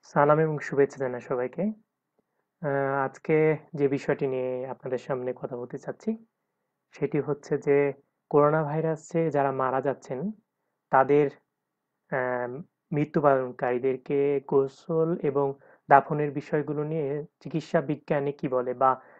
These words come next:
কতটা আমাদেরকে, আহ, সাবধানতা অবলম্বন করা উচিত। এ বিষয়টি,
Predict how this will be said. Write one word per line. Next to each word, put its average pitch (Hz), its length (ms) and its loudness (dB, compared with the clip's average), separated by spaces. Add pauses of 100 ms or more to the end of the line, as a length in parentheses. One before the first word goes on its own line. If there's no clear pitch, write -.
(140)
কতটা 147 500 2
আমাদেরকে, 139 640 0 (340)
আহ, 127 760 -8
সাবধানতা 139 640 2
অবলম্বন 131 600 0
করা 123 200 -4
উচিত। 123 420 -4 (3000)
এ 175 140 -2
বিষয়টি, 165 580 2